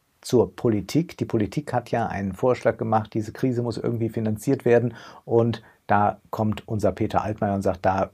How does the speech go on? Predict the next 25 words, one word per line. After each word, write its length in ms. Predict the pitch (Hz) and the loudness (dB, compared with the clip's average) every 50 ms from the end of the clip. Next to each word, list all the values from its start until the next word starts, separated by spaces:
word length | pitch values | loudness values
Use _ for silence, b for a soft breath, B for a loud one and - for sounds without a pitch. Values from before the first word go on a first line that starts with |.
| _ _ | _ _
verkaufen 380 | - - - - - 110 110 - | -12 -10 -6 -2 0 0 0 0
wir 60 | 113 | 0
doch 100 | 131 - | -2 0
mal 140 | 92 98 95 | 0 0 -2
das 160 | 92 90 - | -2 -4 -2
Tafelsilber, 760 | - 107 104 110 - 135 113 110 117 113 110 104 110 110 - B B B B | 2 2 4 4 4 0 0 0 2 2 4 4 4 2 2 B B B B
ob 140 | B 110 - | B -6 -2
wir 80 | 113 110 | 0 0
nicht 220 | 104 98 92 - | 0 0 -2 0
da 140 | 104 98 101 | 0 0 0
die 300 | 98 107 104 98 - - _ _ _ _ | 0 -2 -2 -4 -4 -8 _ _ _ _
Aktienanteile 1000 | - 131 - - - - 143 123 110 - 107 110 107 104 - 113 107 110 107 110 104 | -4 -4 -4 -4 -2 0 0 2 0 0 -2 -4 -4 -2 -2 0 0 2 2 0 0
des 160 | 107 101 - | -2 -4 -4
Bundes 460 | - 127 131 131 135 135 123 117 - B B B B | -4 -4 -2 0 2 2 0 0 -2 B B B B
an 100 | 113 110 | -2 0
der 120 | 110 95 | 0 0
Telekom 560 | - - 117 101 - - - 107 104 98 87 - | 0 0 0 0 0 -2 -2 -2 -2 -2 -4 -6
verkaufen 480 | - 110 - - - 123 120 - 123 | -6 -6 -2 2 4 4 4 2 2
sollten. 320 | 110 110 101 92 107 107 - - - | 2 2 2 2 0 -4 -6 -6 -2
Irgendwie 540 | 135 135 147 147 143 135 127 110 120 120 123 | 4 8 8 8 8 8 4 2 4 4 4
müssen 240 | 123 123 117 131 | 4 2 0 2
wir 120 | 120 113 110 | 2 2 4
das 180 | 110 107 107 | 4 4 4
doch 180 | - 107 95 - | 2 0 0 0
Ganze, 460 | - 104 104 110 113 - 120 110 98 | 0 -2 0 -2 0 2 2 2 2